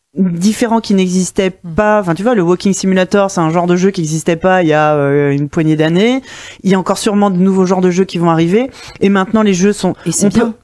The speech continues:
Speaker 1: on
Speaker 3: Il
Speaker 1: peut
Speaker 3: faut
Speaker 1: faire
Speaker 3: que
Speaker 1: des
Speaker 3: ça
Speaker 1: jeux
Speaker 3: continue.
Speaker 1: narratifs. Il y a, les jeux peuvent nous pro-, nous proposer de plus en plus d'émotions. Enfin, il y a eu une avancée, euh, technologique, évidemment, mais il y a aussi une avancée. Maintenant, il y a des scénaristes dans les jeux vidéo. Enfin,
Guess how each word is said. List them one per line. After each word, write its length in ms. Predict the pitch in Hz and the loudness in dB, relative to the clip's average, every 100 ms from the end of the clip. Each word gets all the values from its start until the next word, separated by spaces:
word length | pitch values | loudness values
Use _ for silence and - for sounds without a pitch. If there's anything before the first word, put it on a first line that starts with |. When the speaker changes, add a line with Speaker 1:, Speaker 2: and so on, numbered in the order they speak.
| - | -2
Speaker 1:
on 40 | 170 | -2
Speaker 3:
Il 40 | |
Speaker 1:
peut 120 | 226 | 0
Speaker 3:
faut 60 | 220 | 0
Speaker 1:
faire 140 | 226 | -2
Speaker 3:
que 60 | 208 | 0
Speaker 1:
des 80 | 196 | 0
Speaker 3:
ça 40 | 185 | 2
Speaker 1:
jeux 120 | 208 | 2
Speaker 3:
continue. 160 | 180 151 - | 0 -6 -2
Speaker 1:
narratifs. 880 | 180 196 185 190 - 254 254 254 - - - - | 0 2 0 -2 0 2 2 0 -6 -16 -20 -8
Il 80 | 180 | -2
y 20 | |
a, 80 | - | 0
les 220 | 196 208 | 2 2
jeux 400 | 196 226 269 262 | 2 2 2 2
peuvent 180 | 220 202 | 0 0
nous 100 | 202 | 0
pro-, 220 | 190 196 - | 0 -4 -2
nous 180 | 185 190 | -2 -2
proposer 340 | - 190 190 | -2 -2 0
de 100 | 190 | 0
plus 220 | 185 - 214 | -2 0 -2
en 40 | |
plus 180 | 202 190 | 0 0
d'émotions. 460 | 196 214 254 294 277 | 2 2 0 0 0
Enfin, 160 | 180 - - - | 0 -6 -14 -2
il 60 | 190 | 0
y 40 | |
a 40 | |
eu 60 | 220 | 0
une 100 | 220 | 0
avancée, 500 | 208 202 196 226 214 | 0 0 0 2 2
euh, 440 | 180 156 156 151 107 - | 2 2 2 0 -2 -4
technologique, 580 | 190 196 196 202 233 | 0 2 2 2 0
évidemment, 560 | - 190 180 180 208 294 | 0 0 0 2 2 2
mais 100 | 214 | 2
il 20 | |
y 40 | 175 | 0
a 40 | |
aussi 180 | 175 - | 0 0
une 80 | 214 | 0
avancée. 360 | 170 170 - | 0 0 0
Maintenant, 240 | 226 180 175 | 0 2 0
il 40 | |
y 40 | 160 | 0
a 40 | |
des 60 | 143 | -2
scénaristes 580 | - 214 233 240 269 | -2 0 2 2 0
dans 100 | 240 | 0
les 100 | 247 | 0
jeux 100 | 233 | 2
vidéo. 320 | 233 226 233 254 | 0 2 2 2
Enfin, 260 | 254 190 | 0 -4